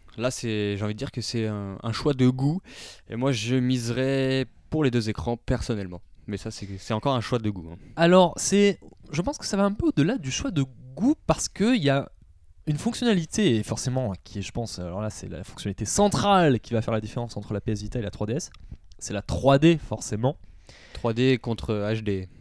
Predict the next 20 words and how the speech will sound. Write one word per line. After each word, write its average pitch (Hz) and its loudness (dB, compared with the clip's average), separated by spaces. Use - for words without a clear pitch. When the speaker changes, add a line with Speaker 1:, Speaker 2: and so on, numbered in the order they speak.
Speaker 2:
Exactement. 110 0
Euh, 117 4
puisque - -8
la 147 8
résolution 175 6
de 170 6
l'écran 160 6
sur 135 0
P 147 4
S 135 2
Vita 151 2
est 135 2
de 110 2
neuf 156 4
cent - -2
soixante - -2
fois 107 -2
cinq 117 -6
cent 120 -6
quarante-quatre. 101 -6